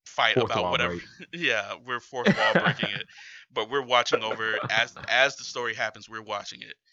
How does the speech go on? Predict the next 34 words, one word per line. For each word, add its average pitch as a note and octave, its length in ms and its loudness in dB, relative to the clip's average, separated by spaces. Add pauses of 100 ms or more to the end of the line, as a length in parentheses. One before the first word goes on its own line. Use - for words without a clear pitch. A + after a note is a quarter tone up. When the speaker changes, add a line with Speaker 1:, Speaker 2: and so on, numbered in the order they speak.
(140)
Speaker 1:
So - 140 -2
I A#2 80 4
wanted D#3 260 -4
to C3 100 -16
know A#2+ 180 -6
Speaker 2:
Yeah, A2+ 180 0
Speaker 1:
why A2 220 0
Speaker 2:
yeah. - 40 -
Speaker 1:
in A#2+ 140 -2
the G2+ 120 -4
anime G#2 400 -4
they G#2+ 100 -10
just G#2+ 320 -14
didn't G#2+ 360 -10 (300)
decide G#2 680 -10
to G#2 440 -16 (800)
say, G#2+ 400 -2
Speaker 2:
All E2 160 -2
right, C#2+ 80 -12 (180)
Speaker 1:
"We A#2+ 160 -4
did A2+ 220 -2
Speaker 2:
here's, - 20 -14
Speaker 1:
this A2 140 -14
because B2 320 -8
Speaker 2:
here, - 20 -6
Speaker 1:
of G#2+ 60 -8
Speaker 2:
here's, B2+ 40 -6
Speaker 1:
this." A2+ 280 -8 (960)
Speaker 2:
here's C3 140 -4
my G#2+ 120 -2
crazy F#2+ 300 -6
little F#2 300 -4
idea. F2 440 -6 (320)
Speaker 1:
Mm-hmm. G#2 260 -20